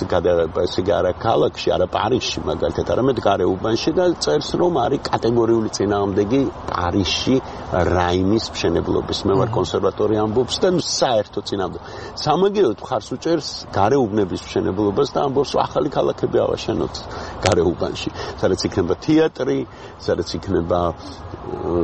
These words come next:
Speaker 1: მაღაზიები, კი ბატონო, პარკები და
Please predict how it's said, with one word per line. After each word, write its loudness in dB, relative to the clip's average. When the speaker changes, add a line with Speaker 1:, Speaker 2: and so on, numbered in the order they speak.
Speaker 1:
მაღაზიები, 2
კი -6
ბატონო, -2
პარკები 2
და -4